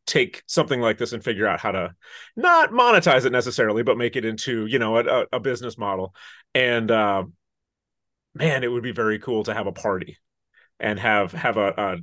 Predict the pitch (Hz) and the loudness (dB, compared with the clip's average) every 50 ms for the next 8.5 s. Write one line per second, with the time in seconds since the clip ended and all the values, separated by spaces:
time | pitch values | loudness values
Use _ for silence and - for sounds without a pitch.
0 | - - 104 95 92 87 87 - - _ _ _ - - - _ - - - - | -8 -6 -4 -4 -4 -6 -8 -12 -20 _ _ _ -20 -20 -20 _ -20 -20 -20 -20
1 | - - - - _ _ _ _ _ _ - - - - - - - - - 170 | -20 -20 -20 -20 _ _ _ _ _ _ -12 -12 -12 -12 -12 -10 -8 2 4 6
2 | 165 160 - 147 92 85 139 127 - - - - - 156 135 131 131 - - - | 6 8 6 4 2 4 2 2 2 0 -4 2 4 4 6 6 4 2 -4 -12
3 | - - - - - 156 143 131 135 127 - - - 139 120 117 120 113 - - | -12 -8 -6 -4 0 0 2 2 0 0 -2 0 0 0 0 0 -2 -2 -2 -4
4 | - 139 120 117 113 110 - 127 117 113 113 110 107 107 104 104 104 123 120 113 | -4 -4 -6 -6 -10 -2 0 2 2 2 2 0 0 0 -2 -2 -2 -2 -2 -2
5 | 110 101 87 117 104 - 110 - - 120 110 107 107 101 101 113 104 101 104 101 | -4 -2 -4 -6 -6 -6 -8 -4 -2 -2 0 0 -2 -2 -2 -4 -4 -4 -6 -6
6 | 98 98 95 - - 120 110 107 104 - - 113 104 - - 104 90 85 92 87 | -6 -6 -6 -6 -6 -6 -6 -6 -6 -6 -4 -4 -4 -4 -4 -6 -6 -4 -6 -6
7 | 71 71 85 85 _ - 123 110 110 101 95 101 95 95 - - 120 113 104 107 | -8 -8 -10 -6 _ 0 2 2 0 -2 -4 -4 -4 -6 -2 -2 -2 0 0 -2
8 | 101 98 85 73 - - 71 58 - - | -4 -4 -6 -8 -10 -10 -12 -12 -12 -16